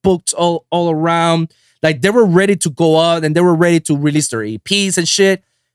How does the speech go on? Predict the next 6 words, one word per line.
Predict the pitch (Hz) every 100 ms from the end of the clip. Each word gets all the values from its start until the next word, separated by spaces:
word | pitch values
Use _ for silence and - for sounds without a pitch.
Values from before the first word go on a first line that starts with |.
| _
Pandemic | 160 156 120 190 190 175
hit, | - 185 175
it | 123
shut | - - - 196 190
everything | 170 170 156 165 156
down. | 147 160 156 156